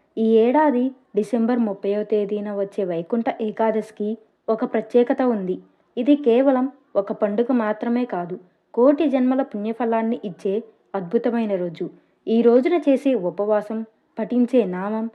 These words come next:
మన తలరాతను మారుస్తుంది. మరి ఈ ఏకాదశి రోజున ఏ నియమాలు పాటించాలి, ఏ తప్పులు చేస్తే దరిద్రం చుట్టుకుంటుంది, అసలు వైకుంఠ ద్వారాలు ఎందుకు తెరుస్తారు, వీటన్నిటి గురించి ఈ వీడియోలో మనం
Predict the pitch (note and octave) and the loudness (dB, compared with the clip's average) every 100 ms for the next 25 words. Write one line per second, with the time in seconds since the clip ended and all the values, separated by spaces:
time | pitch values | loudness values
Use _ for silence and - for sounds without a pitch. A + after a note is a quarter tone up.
0 | _ _ G3+ A3 G#3+ G3+ A#3 D4 D4+ D4 | _ _ -6 -4 0 2 2 4 4 4
1 | D4 A#3+ G3+ G3 - G3+ F3+ F3+ - _ | 4 4 0 -4 -8 -8 -6 -8 -12 _
2 | _ A3 A3 A3 A#3+ _ _ A3+ A3+ A3 | _ 0 2 0 -2 _ _ 0 4 4
3 | A3+ D4 D#4 D4+ D4+ B3+ A3 G#3 B3+ C#4+ | 4 4 4 4 2 2 0 0 -2 -4
4 | - - - G3 B3+ D4+ D#4 D4 D4 C#4+ | -6 -18 -2 4 6 6 6 4 4 2
5 | C4+ B3 B3 A3+ A3+ A3 A3+ A3 _ _ | 0 0 -2 -2 -2 0 -2 -4 _ _
6 | _ G3 A#3+ E4 D#4+ D#4+ C#4+ C4+ B3 C#4 | _ 0 2 4 4 4 2 4 2 2
7 | A#3 G#3 F#3+ F3+ A#3+ A#3+ A#3+ A#3 B3 A3+ | 2 0 -2 -2 -2 -2 -4 -6 -4 -2
8 | A#3+ A3 A3+ A#3 _ _ - G3+ A3 G3+ | -2 -2 -2 -6 _ _ -6 -6 -4 -2
9 | D4 D4+ - _ G3+ A#3 E4+ E4 E4+ C4 | -2 -4 -16 _ -2 0 0 4 4 4
10 | C4 C4 C4 - G#3+ G3+ A3+ D4 C4+ B3 | 4 2 0 -2 -4 -4 -2 2 2 0
11 | - A#3 G#3+ A3+ A3+ _ _ _ A3+ A#3 | -2 -2 0 -2 -4 _ _ _ 0 2
12 | G#3+ G3 G#3 D4 D4+ C#4+ A#3 G3+ - D#4+ | 2 0 0 2 6 6 4 0 -2 -2
13 | - - _ - A#3 A3 A3+ C4 E4+ D#4 | -4 -16 _ -4 -2 0 0 2 2 4
14 | B3+ G#3 A3 | 2 -2 -6